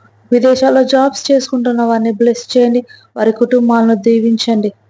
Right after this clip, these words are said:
కోర్టు సమస్యలతో ఉన్న వారికి విడుదలను దయచేయండి. వారి పక్షంలో మీరు వ్యాజ్యమాడి వారికి విజయమును దయచేయండి. కుటుంబ కలహములతో ఉన్న వారి గృహాలను దర్శించండి.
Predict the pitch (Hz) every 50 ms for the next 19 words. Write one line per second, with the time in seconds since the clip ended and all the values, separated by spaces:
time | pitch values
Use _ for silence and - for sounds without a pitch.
0 | _ _ _ _ _ _ _ _ _ _ _ - 254 247 247 254 247 - 254 247
1 | 254 247 - 254 254 254 254 262 254 247 247 247 262 254 254 254 254 - 262 240
2 | 240 269 277 269 302 302 302 285 269 240 240 233 233 226 226 - - 233 220 220
3 | 220 226 _ _ - - _ _ - 226 220 226 220 - 247 247 - - - 269
4 | 262 247 247 233 233 226 233 220 240 233 240 254 254 254 - 277 277 269 262 247
5 | 240 233 226 226 214 226 214 226 220 202 240 240 240 233 233 226 226 226 220 226
6 | 220 226 - - 233 226 226 220 226 - _ _ _ _ - - - _ _ -
7 | 247 233 262 240 240 247 240 240 240 247 240 247 240 240 247 240 247 254 247 240
8 | 240 233 240 240 240 240 240 233 190 - 240 240 233 240 254 262 262 262 262 254
9 | - 240 240 233 - - 302 311 302 294 - 277 233 220 226